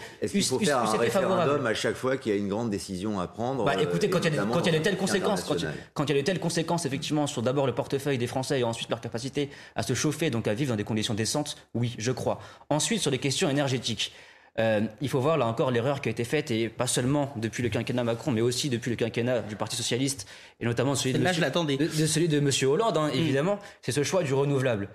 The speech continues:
Speaker 2: Alors qu'on sait très bien, et il y a eu des rapports de la R T E, du C R M E, des rapports qui datent de parfois plus de dix ans, qui nous disaient on a besoin d'investir massivement, de faire des grands travaux de relance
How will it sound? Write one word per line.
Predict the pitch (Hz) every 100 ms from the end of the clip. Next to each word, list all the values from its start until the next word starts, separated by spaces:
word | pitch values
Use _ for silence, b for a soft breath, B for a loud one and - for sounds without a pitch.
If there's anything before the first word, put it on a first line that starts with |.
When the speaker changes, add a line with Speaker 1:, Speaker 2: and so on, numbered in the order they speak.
| B B
Speaker 2:
Alors | - 131 131
qu'on | 147
sait | 151
très | - 185
bien, | 185 165 208
et | 135
il |
y | 147
a |
eu |
des | 143 147
rapports | 175 170 180 139
de |
la | 127
R | 123 165 160
T | - 160 143
E, |
du | 107
C | - 160
R |
M | 160 160
E, |
des | 123
rapports | 120 131 165
qui | -
datent | 139 139
de |
parfois | - 139 165 B B -
plus | 180
de | 135
dix | 123 160 170
ans, | 190
qui | 175
nous | 127
disaient | 120 117 170
on | 131
a | 113
besoin | 110 143 123 175
d'investir | 135 135 135 123 - 110
massivement, | 120 160 165 147 135 156 156 B B
de | 123
faire | 127
des | 110
grands | 120 151
travaux | - 143 151
de | 131
relance | 139 156 156